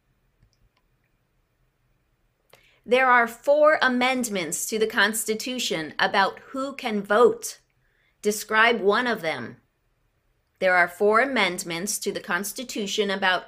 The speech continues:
who can vote. Describe one of them. Citizens eighteen and older can vote. Citizens eighteen and older can vote.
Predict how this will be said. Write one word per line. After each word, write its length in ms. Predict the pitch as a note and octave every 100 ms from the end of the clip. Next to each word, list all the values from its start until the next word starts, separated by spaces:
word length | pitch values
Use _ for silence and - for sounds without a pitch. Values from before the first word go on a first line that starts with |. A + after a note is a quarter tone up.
| G#3+
who 180 | B3
can 240 | A#3 B3+ G#3
vote. 500 | A3+ G3+ - - - _ _ _ _ _
Describe 600 | G3+ G3+ - G3+ F#3 F3
one 440 | F3+ G3 A#3 A#3+
of 280 | - D3+ D3
them. 320 | C3 - - _ _ _ _ _ _ _ _ _ _ _ _ _ _ _ _ _ _ _ _ _ _ _ _
Citizens 800 | - - C4+ C#4+ D#4 D4 C#4+ C#4 - _ G#3+
eighteen 840 | B3 - - - A#3+ A3 G#3+ G#3+ -
and 140 | G3+
older 380 | F3 F3 F3 F3
can 300 | - F3+ E3
vote. 480 | D3+ C3+ - - - _ _ _ _ _ _ _ _ _ _ _ _ _ -
Citizens 680 | - G#3+ A3 A3 A3 G#3 -
eighteen 600 | G#3 B3 - B3 A3+ A3
and 260 | A3 G3 -
older 380 | F3 F3 F3+ F3
can 340 | - F3+ E3+
vote. 540 | - D3 - - -